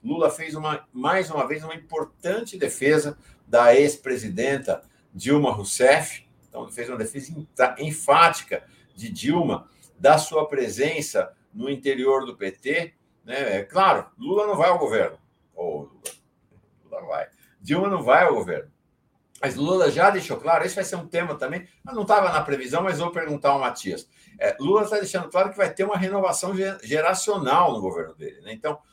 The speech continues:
Dilma não vai, é, é, Zé Dirceu não vai,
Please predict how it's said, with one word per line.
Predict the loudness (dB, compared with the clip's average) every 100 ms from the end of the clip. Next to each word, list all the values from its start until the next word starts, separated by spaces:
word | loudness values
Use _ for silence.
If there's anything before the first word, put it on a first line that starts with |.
| _ _
Dilma | 0 2 2
não | 0
vai, | 2 4 4 2 -4 _ _
é, | -2 2 2 0 -2 -4 -8 -8
é, | -6 -6 -4 -6 -8 -8 -12 -16 _ _ _ 0
Zé | 4 6
Dirceu | 4 -2 0 0 0
não | -4
vai, | -4 -2 2 2 2 -2